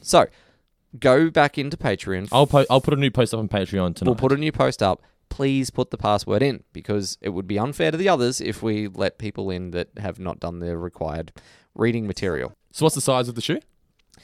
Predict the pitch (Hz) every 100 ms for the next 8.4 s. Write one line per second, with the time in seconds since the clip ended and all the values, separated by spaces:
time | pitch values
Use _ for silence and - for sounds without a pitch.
0 | _ _ - 156 151 156 - 254 254 92
1 | 80 - - - _ - _ - 147 147
2 | 139 - _ _ _ 135 156 160 151 -
3 | 123 117 117 123 113 110 - 98 98 98
4 | 147 117 95 92 - 92 90 110 151 110
5 | 95 - 101 92 92 151 110 - 147 -
6 | 131 143 139 - - 120 113 - 135 113
7 | - _ 120 151 147 127 98 90 - 131
8 | 104 110 101 -